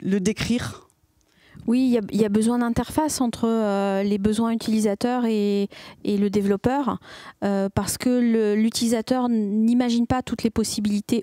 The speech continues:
Speaker 2: ou, au contraire, les impossibilités, c'est-à-dire que lui, de son côté utilisateur, il a besoin de ça, ça, ça, ça, ça, mais derrière, euh, techniquement, il y a des contraintes, il faut passer par tel chemin ou par tel autre.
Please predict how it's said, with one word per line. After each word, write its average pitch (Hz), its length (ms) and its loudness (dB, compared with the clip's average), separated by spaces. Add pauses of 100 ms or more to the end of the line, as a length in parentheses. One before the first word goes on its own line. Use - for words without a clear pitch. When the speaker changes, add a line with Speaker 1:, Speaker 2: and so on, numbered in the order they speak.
Speaker 2:
ou, 320 240 2 (280)
au 233 80 2
contraire, 262 420 0
les 226 140 0
impossibilités, 208 800 -2
c'est-à-dire 202 380 -4
que 196 140 0 (380)
lui, 233 160 2
de 226 100 0
son 220 200 0
côté 233 240 0
utilisateur, 220 560 0
il 214 100 0
a 208 60 0
besoin 202 260 2
de 202 40 -4
ça, 220 160 -2
ça, 208 180 -4
ça, 202 160 -4
ça, 185 180 -4
ça, 247 220 -2 (360)
mais 208 120 2
derrière, 226 580 0 (440)
euh, 202 400 0
techniquement, 254 640 0
il 240 80 0
y 214 60 4
a 208 40 2
des 233 100 0
contraintes, 226 480 -2
il - 60 -12
faut 214 100 -2
passer 214 280 -2
par - 160 -4
tel 226 140 0
chemin 214 340 0
ou 208 100 -2
par 202 180 -2
tel 214 200 0
autre. 208 220 -2